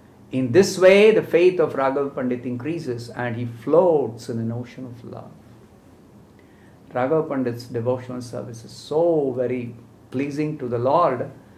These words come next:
that the Lord actually empties the coconut, uh, or, uh, empties the plate. He prepares, of course, there is a very elaborate description, I have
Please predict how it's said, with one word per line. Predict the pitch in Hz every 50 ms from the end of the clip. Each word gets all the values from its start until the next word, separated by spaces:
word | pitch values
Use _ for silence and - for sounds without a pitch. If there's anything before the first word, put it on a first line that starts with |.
| - - - - - - -
that | - 120 113
the | 123 117
Lord | 123 131 143 143 139 -
actually | - 123 123 131 117 - - - - 156 156 147 143 131 120 113 107 - - - - - - - - - - - -
empties | - 120 120 123 117 - 151 151 156 151 147 - - - - - - - - - _ - - - - - - 110
the | 107 113 110 110 110 107 107 - - - - - _ - -
coconut, | - 139 127 113 117 - 123 123 127 127 - - - - - - - - - - - - - - - - - - - - - - - - -
uh, | - 113 113 113 117 120 117 - - - - - - - - - - - -
or, | 127 120 117 113 113 113 113 110 113
uh, | 107 - - - - 127
empties | 123 120 120 127 131 127 113 113
the | -
plate. | - - - 123 131 135 147 156 151 - - - - - - - - _ - - - - - - - - - - - - - - - - - - - - - - - -
He | - - 190 190
prepares, | - 175 180 175 - 233 240 214 185 180 220 240 - - - - -
of | 156 - -
course, | 170 156 139 117 -
there | - - 143 139 139
is | 139 143
a | 131
very | 120 131 151 147
elaborate | 131 131 135 139 127 147 139 117 117
description, | 123 120 - - 147 - - 139 127
I | 123 123 127
have | 123 120 110